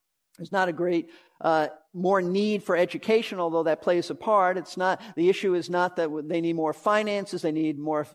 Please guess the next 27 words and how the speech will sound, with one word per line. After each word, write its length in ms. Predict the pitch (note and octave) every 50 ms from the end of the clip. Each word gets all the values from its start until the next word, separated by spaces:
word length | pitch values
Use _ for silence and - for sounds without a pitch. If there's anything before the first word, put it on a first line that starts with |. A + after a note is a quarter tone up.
| - G#2+ A2 G#2+
uh, 120 | B2 C#3+
more, 380 | D3 D#3 D#3 D3+ D#3 D#3 C#3+ - - - _ -
uh, 140 | C#3+ D3
social 460 | D3 - - G#3+ G#3+ G3+ - - G3 -
standing, 500 | - - G#3+ G3+ G3+ G#3 G3+ G3 G3 F#3+
they 100 | F3+ E3
need 160 | E3+ E3+ E3
a 60 | D#3+
better 260 | E3+ E3 D#3 D#3+ D3+
environment. 640 | D3 D3+ D3+ E3+ F3 F#3+ G3+ G#3 G3+ G3 G3 F#3+ E3+
That 120 | F3 E3
all 160 | E3 F3 F#3+ F#3
plays 320 | F#3 - F#3 F3+ F3 -
a 40 | -
part, 320 | - - G#3+ G#3+ G#3 G#3 G#3
but 140 | E3+ -
that's 260 | - F#3+ G3+ G3+ - G3+
not 300 | G3 G3 G#3+ G#3 G#3 -
the 80 | F#3
root 260 | E3 F3 F#3 F#3 F3+
problem. 420 | - G#3 G3 G3+ G3+ F3 E3+ D3+ D3+
The 80 | D#3+
root 180 | E3+ F#3+ G3 G3
problem 300 | - G3+ G3 G#3 G3+ F#3+
is 120 | E3+ -
a 80 | E3+ D3+
sinful 680 | D3 - - - G#3 G3 G3 F#3+ - F3+ E3+ D3+ D3